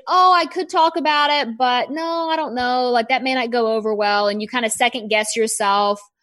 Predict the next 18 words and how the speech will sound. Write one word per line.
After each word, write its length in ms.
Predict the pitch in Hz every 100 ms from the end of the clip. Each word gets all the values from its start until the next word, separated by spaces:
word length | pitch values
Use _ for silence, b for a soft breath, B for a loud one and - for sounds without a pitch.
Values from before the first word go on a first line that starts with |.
| _ _ _ _
or 80 | 226
you 140 | 233 247
hold 260 | 247 233
yourself 320 | 240 247 226 220
back 240 | 208 196 -
from 140 | 202
having 680 | - 214 202 185 170 220 240 _ _ _
that 140 | - -
conversation. 600 | 185 170 196 381 415 - _ _ _ _ _ _ _ _ _ _ - _
Number 220 | 190 170
three, 400 | 214 427 523 - - b b b b -
do 80 | 302
you 160 | 285
feel 460 | 285 - 359 453 415
like 300 | 339 320 320
you're 220 | 262 285 -
able 400 | 254 285 302 302
to 140 | -